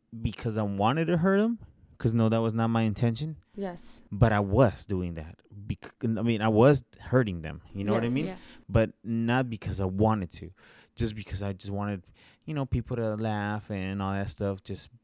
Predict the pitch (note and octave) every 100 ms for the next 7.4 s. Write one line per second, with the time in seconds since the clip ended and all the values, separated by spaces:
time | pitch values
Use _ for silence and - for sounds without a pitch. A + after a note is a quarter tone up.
0 | - F#2 - F#2 A#2+ A2+ A2 G#2+ G2+ G#2
1 | F#2 G2 G#2 G2+ G2 - G#2+ G2 G#2 F#2+
2 | - G2+ F#2+ F2+ F2 - F#2+ F2+ A#3+ A#3+
3 | A3 A3 A3 B3 B3 G#3+ - F3+ C3+ C3+
4 | C3 - A#2 A2 A2 A2+ G#2+ G#2 G#2 G#2
5 | A2 A2 A2 A2+ A#2 - - - - A2+
6 | A2 G#2 G2+ F#2+ - _ - G#2 A2 G2
7 | A2+ A2+ A2